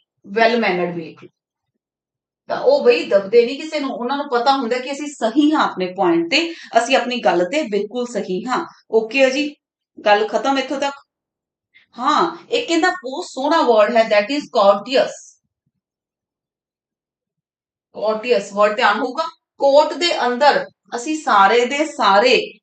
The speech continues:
ਕੀ ਹੁੰਨੇ ਆ? ਬਹੁਤ ਜ਼ਿਆਦਾ ਰਿਸਪੈਕਟਫੁਲ ਹੁੰਨੇ ਹਾਂ। ਕੋਰਟ ਦੇ ਅੰਦਰ ਅਸੀਂ ਸਾਰੇ ਕੀ ਹੁੰਨੇ ਹਾਂ? ਰਿਸਪੈਕਟਫੁਲ ਹੁੰਨੇ ਆ। courteous, courteous ਦਾ ਮਤਲਬ ਹੁੰਦਾ ਬਹੁਤ ਜ਼ਿਆਦਾ ਰਿਸਪੈਕਟਫੁਲ ਹੋਣਾ। ਤਾਂ ਆਪਾਂ ਇਹਨੂੰ ਯਾਦ ਕਿਵੇਂ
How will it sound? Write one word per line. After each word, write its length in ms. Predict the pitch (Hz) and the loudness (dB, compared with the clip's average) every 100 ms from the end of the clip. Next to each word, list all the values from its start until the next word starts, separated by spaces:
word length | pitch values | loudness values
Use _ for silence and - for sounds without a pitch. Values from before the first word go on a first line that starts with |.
| _ | _
ਕੀ 180 | 269 302 | -2 -2
ਹੁੰਨੇ 340 | 277 220 214 | -2 -4 -4
ਆ? 100 | 220 | -4
ਬਹੁਤ 440 | 202 202 208 233 202 | -4 -4 -2 -2 0
ਜ਼ਿਆਦਾ 460 | 190 165 202 240 269 - _ _ - | -2 0 0 0 -2 -10 _ _ -2
ਰਿਸਪੈਕਟਫੁਲ 1080 | 233 240 - 269 277 - 247 - 247 233 | -2 -2 2 0 0 -10 -10 -8 -8 -8
ਹੁੰਨੇ 360 | 196 170 180 196 | -10 -10 -10 -10
ਹਾਂ। 140 | 190 - _ _ _ _ - | -14 -16 _ _ _ _ 2
ਕੋਰਟ 320 | 226 247 - | 4 4 2
ਦੇ 220 | 269 233 | -2 -2
ਅੰਦਰ 380 | 185 170 226 - 214 | -2 0 0 0 -8
ਅਸੀਂ 160 | 220 254 | -10 -14
ਸਾਰੇ 500 | 247 190 160 190 247 | -4 -2 -2 0 -2
ਕੀ 320 | 247 - 262 | -2 -10 -10
ਹੁੰਨੇ 280 | 233 196 196 | -8 -8 -6
ਹਾਂ? 280 | 226 339 359 - - | 0 0 0 -12 -10
ਰਿਸਪੈਕਟਫੁਲ 840 | 226 - 277 277 277 285 262 294 | -8 -2 2 2 0 -12 -4 -4
ਹੁੰਨੇ 260 | 262 196 202 | -2 -2 -2
ਆ। 160 | 226 220 | -2 4
courteous, 420 | 214 220 285 226 | 4 4 2 0
courteous 380 | 214 202 - 226 | 2 -2 -2 -4
ਦਾ 80 | 233 | -4
ਮਤਲਬ 120 | 214 | -6
ਹੁੰਦਾ 160 | 247 302 | -4 -4
ਬਹੁਤ 220 | 247 214 | 0 0
ਜ਼ਿਆਦਾ 200 | 208 247 | 0 -4
ਰਿਸਪੈਕਟਫੁਲ 720 | 269 - - 294 294 311 294 | -6 -6 -2 -2 -4 -12 -8
ਹੋਣਾ। 340 | - 233 - - - - | -8 -10 -12 -16 -20 -8
ਤਾਂ 80 | 208 | -6
ਆਪਾਂ 140 | 208 233 | -2 -2
ਇਹਨੂੰ 140 | 240 | -2
ਯਾਦ 280 | 190 185 202 | -2 -2 -2
ਕਿਵੇਂ 180 | 233 | -4